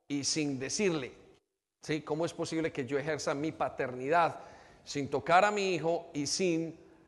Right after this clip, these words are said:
decirle nada?". Él decía que, eh, se estaba evitando dos cosas, se estaba evitando el, el, el, la, la agresión física y la agresión emocional.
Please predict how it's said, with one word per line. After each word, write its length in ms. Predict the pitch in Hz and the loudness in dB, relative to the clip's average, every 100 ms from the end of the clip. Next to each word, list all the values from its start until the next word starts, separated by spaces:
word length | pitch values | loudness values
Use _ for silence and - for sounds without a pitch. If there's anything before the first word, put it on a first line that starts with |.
| _ | _
decirle 520 | - 127 - 139 131 143 | -10 -8 -4 -2 0 0
nada?". 360 | 151 131 104 | 2 0 -2
Él 120 | 117 | -6
decía 340 | 127 139 160 151 | -6 -2 0 0
que, 340 | 160 135 - 139 | 2 2 0 -2
eh, 220 | 131 120 | -2 -2
se 140 | - | -6
estaba 280 | 123 147 151 | -2 4 4
evitando 720 | 160 147 147 175 160 147 143 - - - - | 4 2 2 2 4 2 0 -10 -20 -20 -8
dos 220 | 131 139 | -4 -2
cosas, 340 | - 190 143 123 | 2 2 2 -4
se 60 | |
estaba 200 | 123 143 | -2 4
evitando 580 | 147 147 - 147 147 156 - | 4 4 2 2 2 0 0
el, 320 | 139 127 120 - | -2 -2 -6 -6
el, 500 | 131 123 120 120 117 - | -4 -4 -4 -6 -8 -6
el, 200 | 123 120 | -6 -4
la, 180 | 113 - | -6 -2
la 80 | 131 | -2
agresión 460 | 123 123 120 143 | -2 -4 -2 -2
física 580 | 139 214 175 165 156 143 | -2 -4 -2 -2 -2 -2
y 60 | 147 | -4
la 100 | 135 | -4
agresión 420 | 123 120 120 139 | -4 -6 -6 -4
emocional. 600 | 139 135 120 135 165 131 | -4 -4 -4 0 0 0